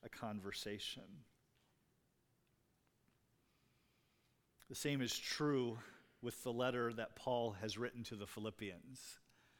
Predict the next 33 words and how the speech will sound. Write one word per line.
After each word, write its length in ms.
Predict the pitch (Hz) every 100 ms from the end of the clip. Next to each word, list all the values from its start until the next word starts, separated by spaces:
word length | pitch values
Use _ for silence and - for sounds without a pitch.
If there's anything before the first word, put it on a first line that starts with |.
| - - - _ _ _ _ _ -
I 100 | 120
have 380 | 110 131 120 123 -
absolutely 720 | 127 135 - - 147 135 127
no 340 | 120 120 135 135
doubt 400 | 127 117 110 -
that 120 | 120
he 160 | 107 113
had 260 | 113 107
more 240 | 110 110 104
to 80 |
say. 480 | 101 - 104 87 101 - - - - _ _ _ - - - - - - - _
And 140 | 117 120
yet 160 | 120
at 100 | 117
some 300 | - - 139
time, 720 | 131 - 147 123 107 107 110 - _ - _ _ _ _
you 140 | 113 107
just 260 | 120 110
have 340 | - 107 98 -
to 60 |
be 160 | 113 113
done. 380 | 107 123 110 85 87 - - _ - - - - -
And 160 | 120
that's 180 | 147 -
what 140 | 170
we 80 | 147
see 300 | 131 - 143
here 240 | 123 135 127
in 80 |
these 180 | 123 113
last 560 | 113 117 117 120 - - - - - _
few 340 | - - 123 107
verses. 1000 | 110 110 107 - 117 110 - 139 -